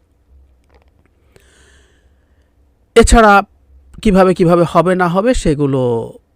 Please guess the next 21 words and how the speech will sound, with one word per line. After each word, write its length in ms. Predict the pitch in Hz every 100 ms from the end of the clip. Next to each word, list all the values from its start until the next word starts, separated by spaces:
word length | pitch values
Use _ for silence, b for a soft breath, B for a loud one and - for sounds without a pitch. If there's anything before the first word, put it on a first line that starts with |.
| _ _ _ _ _ -
এখন 300 | - 127 131
আলোচনা 400 | 120 123 - 139
করা 220 | 127 127
হবে, 220 | 143 190 254
এই 120 | 127
ধরনের 240 | 113 101
কথাবার্তা 460 | - - 104 107 104
বলা 200 | 113 117
হয়েছে। 280 | - - 156
কিন্তু 180 | 196
ওই 40 | 226
যে 80 | 247
আমরা 160 | 240
একটা 140 | 220 220
কথা 160 | 214 208
বললাম 480 | 131 202 220 170
যে 120 | 143 143
বা-, 120 | 147
আমরা 240 | 165 160 131 -
অনেকেই 260 | 180 180 208
বলছিলাম, 500 | 196 208 196 170